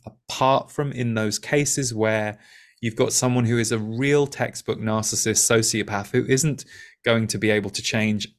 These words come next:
or very easily, or you're not the person to facilitate that job. And then you need to kind of get yourself away and recover and figure out what was it that you were attracted to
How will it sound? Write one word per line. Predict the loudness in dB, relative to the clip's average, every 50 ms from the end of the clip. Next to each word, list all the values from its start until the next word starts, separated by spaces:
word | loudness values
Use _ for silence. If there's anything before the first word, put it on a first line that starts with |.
| _ _ 2
or | 6 6 8 6 6
very | 4 2 2 2 2 0 -2 -4 -6
easily, | -4 -2 0 0 0 0 0 -2 -2 -4 -4 -6 -10 -18 -20 -20 -20 -10 _ 4
or | 6 8 8 8 8 8 8 6 4 0 -8 _ _ -8
you're | -2 2 2 2 2 2
not | -2 -2 -6
the | -6
person | -6 -2 -2 -2 -2 -2 -4 -6
to | -6 -8
facilitate | -6 -2 0 2 2 2 2 2 0 -2 -2 -2
that | -4 -6 -4
job. | -2 -2 0 0 0 -4 -4 -4
And | -4 -4 -2 -4 -4
then | 0 0 2 2 2 2 0 -4 -6 -6
you | -6 -4
need | -4 -4 -4 -6
to | -8 -8
kind | -6 -6 -4 -2 -2
of | -2 -4 -6 -18 _ _ _ -20 -20 -20 -20 -20 -20 _ -2
get | 0 0 2 2
yourself | 0 0 2 2 2 0 0 0
away | 0 2 4 4 4 4 4 2 0 -4 -10 -20 _ _ _ _ _ _ -6
and | -4 -4 -4
recover | -4 -4 0 2 4 4 6 6 4 4 2 -2
and | -4 -4 -4
figure | -4 -2 0 2 4 6 6 6
out | 6 4 4 2 0 -2
what | -6 -8 -4 0 2 2 2 2 -2 -6
was | -6 -2 0 0 0 0 0
it | -2 -4 -4 -6
that | -10 -6
you | -4 -2 0
were | 2 2 0
attracted | 0 -2 -4 -4 -4 -6 -6 -8 -4 -4
to | -2 0 0 -2 -2 -4